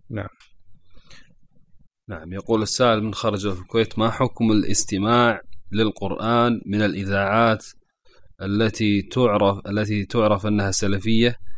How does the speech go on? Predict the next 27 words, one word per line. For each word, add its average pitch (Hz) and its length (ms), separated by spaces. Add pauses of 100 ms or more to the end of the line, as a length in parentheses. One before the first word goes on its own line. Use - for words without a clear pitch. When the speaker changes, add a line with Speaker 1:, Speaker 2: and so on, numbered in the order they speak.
(260)
Speaker 2:
لأن 110 220
البعض 107 380
يحذرنا 101 600
من 98 180
ذلك 110 380
ويقول، 101 680 (120)
آه، 92 340
إننا 104 380
لا 117 240
نعرف 113 460
حال 113 300
القارئ، 101 440 (920)
ولا 117 300
بد 110 320
أن 107 240
يكونوا 107 720
سلفيون 107 680
أيضًا، 92 360 (500)
فهل 120 440
يدخل 107 560
هذا 107 260
الاستماع 98 720
في 101 260
أخذ 101 200
العلم 101 340
من 98 120
المجاهيل 98 640